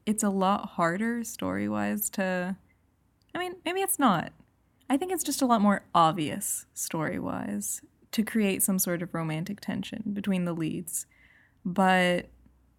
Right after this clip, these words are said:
they didn't do that. And yeah, like you said, I respected the movie for that. And I, it, it was amazing to me how enjoyable it was without that, um, between the main characters. And the only romantic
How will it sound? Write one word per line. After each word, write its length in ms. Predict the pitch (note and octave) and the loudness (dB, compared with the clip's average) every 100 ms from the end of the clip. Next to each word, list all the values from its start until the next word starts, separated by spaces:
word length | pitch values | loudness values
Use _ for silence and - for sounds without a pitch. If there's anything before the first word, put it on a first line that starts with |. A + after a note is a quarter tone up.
| _ _ _ _ - | _ _ _ _ 2
they 160 | G#3+ | 6
didn't 200 | A#3+ C4+ | 8 8
do 120 | D4+ B3+ | 6 2
that. 280 | - - G#3 | 2 -2 0
And 140 | G#3+ | 2
yeah, 160 | B3+ A3+ | 4 2
like 160 | G3 F#3+ | 0 -2
you 80 | |
said, 260 | G#3 B3+ G#3 | -2 0 0
I 60 | F3+ | 0
respected 520 | F3+ - F3 - G3 | -2 -2 -4 -4 -2
the 40 | |
movie 260 | G3+ A3+ G#3+ | 2 2 0
for 180 | - F#3 | -4 -4
that. 160 | F#3+ | -2
And 120 | F#3 F3+ | 0 0
I, 300 | F3+ F3+ - _ _ _ | -2 -4 -8 _ _ _
it, 160 | - - _ _ _ _ _ _ _ _ | -10 -10 _ _ _ _ _ _ _ _
it 220 | A3 - | -2 0
was 180 | G#3+ G#3 | 2 4
amazing 500 | G3+ F#3 F#3+ A3 A3 | 6 4 4 4 4
to 80 | A3 | 6
me 120 | G#3 | 6
how 200 | G3 G3 | 6 4
enjoyable 720 | F#3+ F3 D#3 D#3+ D#3 F#3+ F#3 | 2 2 0 0 2 0 0
it 100 | G3 | -2
was 320 | G#3 G#3+ G#3 - - - | -2 -2 -4 -8 -10 -2
without 500 | G3+ B3 C#4 D#4+ - | 0 2 0 2 2
that, 340 | E3+ D#3+ - - _ _ _ _ _ _ _ _ | 2 2 -4 -14 _ _ _ _ _ _ _ _
um, 340 | - G3 F3+ F3 | 2 4 6 4
between 440 | G#3 G#3 A3 G#3 | 2 4 6 6
the 60 | F#3+ | 6
main 260 | F3 E3 F3 | 2 0 -2
characters. 680 | G#3 F#3 - - - F#3 G3+ | 0 -2 -2 -4 -4 -2 2
And 120 | G3 | 4
the 100 | G3 | 6
only 220 | G3 G3 | 6 6
romantic 800 | G3 F#3 E3+ F3 F#3 F3+ - | 4 2 0 -2 -4 -4 -12